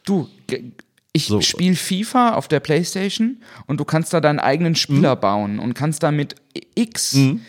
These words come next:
Speaker 1: grafisch toll aufgearbeiteten Methoden wirklich auch das Gesicht rekonstruieren. Meinst du, ich bekomme mein eigenes Gesicht rekonstruiert? Abgesehen davon, dass, ähm, es keine Vollbärte gibt, was ich wirklich für diskriminierend halte. Es gibt nur so, äh,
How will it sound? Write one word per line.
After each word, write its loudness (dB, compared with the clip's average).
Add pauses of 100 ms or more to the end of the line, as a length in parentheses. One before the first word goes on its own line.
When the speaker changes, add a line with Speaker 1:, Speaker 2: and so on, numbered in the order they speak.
(320)
Speaker 1:
grafisch 0
toll 0
aufgearbeiteten 0
Methoden 2
wirklich 0
auch 0
das -2
Gesicht -2
rekonstruieren. -2 (240)
Meinst 2
du, -6
ich -6
bekomme 0
mein 0
eigenes 2
Gesicht -4
rekonstruiert? -4 (280)
Abgesehen 2
davon, 2
dass, 0
ähm, 2
es -2
keine 2
Vollbärte 2
gibt, -4
was -2
ich -8
wirklich -4
für -6
diskriminierend -2
halte. -2
Es -6
gibt -10
nur -4
so, 0 (400)
äh, -6